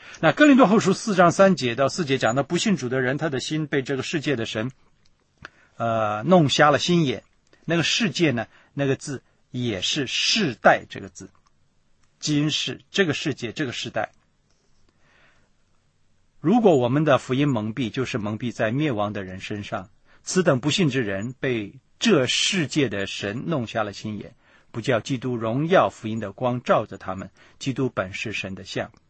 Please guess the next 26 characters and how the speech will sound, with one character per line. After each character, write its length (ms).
特 200
征 320
是 280
黑 200
暗 240
蒙 280
蔽， 200
心 400
眼 200
瞎 220
了， 180
不 160
信 220
耶 120
稣 160
基 160
督。 200
我 120
们 140
要 160
靠 240
着 160
神 240
的 80
恩 240
典、 260